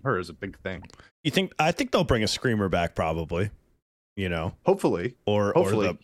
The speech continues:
Speaker 2: project could end. Who knows? Uh, it does say more in this, uh, article. It's translated in English, so forgive the rough translation. But, um,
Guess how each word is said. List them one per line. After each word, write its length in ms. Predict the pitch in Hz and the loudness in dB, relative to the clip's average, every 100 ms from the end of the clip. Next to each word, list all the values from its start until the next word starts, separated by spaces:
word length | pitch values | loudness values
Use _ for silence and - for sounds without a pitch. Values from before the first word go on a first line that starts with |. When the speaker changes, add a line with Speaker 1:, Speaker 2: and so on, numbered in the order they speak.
| - | -4
Speaker 2:
project 360 | 101 98 92 | 0 0 -2
could 160 | - 90 | -4 -4
end. 440 | 87 98 101 82 - _ - | -4 -4 -4 -6 -12 _ -8
Who 120 | 87 | -6
knows? 360 | 82 92 80 - - - _ 135 | -4 -4 -4 -8 -16 -18 _ -4
Uh, 120 | 117 | -2
it 60 | 123 | 2
does 200 | 165 190 | 2 2
say 400 | - 131 139 139 | 2 2 4 2
more 320 | 113 120 120 | 2 2 2
in 120 | 113 | 2
this, 260 | 110 101 - | 0 0 0
uh, 240 | 98 90 - | 0 0 0
article. 560 | 98 98 92 82 87 - | 0 -2 -4 -4 -6 -4
It's 260 | 98 87 - - - | -4 -4 -8 -14 -4
translated 560 | 165 147 117 117 104 | 0 2 2 2 0
in 60 | 95 | -2
English, 360 | 101 95 90 - | -4 -4 -4 -2
so 220 | 92 85 | -4 -4
forgive 320 | 101 101 92 | -4 -4 -2
the 160 | 95 87 | -2 0
rough 220 | 90 - | -2 -4
translation. 640 | 95 87 90 92 - 85 | -6 -4 -4 -4 -4 -6
But, 200 | 92 92 | -2 -2
um, 240 | 90 85 | -2 -4